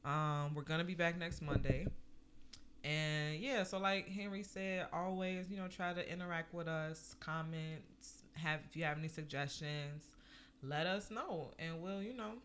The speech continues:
we'll address things that, you know, y'all think we should talk about, you know, on the pod as a topic and things of that nature and stuff like that. So, yeah.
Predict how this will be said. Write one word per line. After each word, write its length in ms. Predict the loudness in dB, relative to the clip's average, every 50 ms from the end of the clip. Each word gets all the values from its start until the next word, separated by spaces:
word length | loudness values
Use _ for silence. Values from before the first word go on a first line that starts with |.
| -16 -20 -20 -20 -20 -20 -20 -20 -20 -20 -20 -20 -16 -12
we'll 140 | -8 -4 -4
address 320 | -4 -2 -2 -2 -2 -2 -4
things 460 | -4 -4 -2 -2 -4 -4 -6 -6 -6
that, 260 | -4 -2 -2 -2 -2
you 120 | -4 -4
know, 140 | -4 -4 -4
y'all 240 | -4 -4 -4 -4 -4
think 160 | -4 -6 -6
we 60 | -6
should 140 | -8 -6 -4
talk 140 | -4 -4 -2
about, 260 | -2 -4 -4 -6 -8 -10
you 80 | -10 -8
know, 120 | -8 -8 -8 -8
on 80 | -8 -8
the 80 | -8 -8
pod 300 | -6 -4 -4 -4 -4 -4
as 100 | -6 -6
a 60 | -6
topic 360 | -4 -4 -4 -4 -6 -8 -10 -10
and 100 | -10 -10
things 240 | -8 -8 -8 -8 -8
of 100 | -8 -6
that 180 | -6 -6 -6 -6
nature 340 | -8 -10 -10 -10 -10 -10 -12 -14 -18 -20 -20 -20 -20 -20 -16 -14
and 80 | -12 -8
stuff 200 | -6 -6 -4 -4
like 200 | -4 -6 -6 -6
that. 200 | -6 -6 -8 -8
So, 460 | -8 -8 -6 -4 -2 -2 -2 -2 -2 -4 -8 -12 -12 -8 -4
yeah. 200 | -4 -4 -4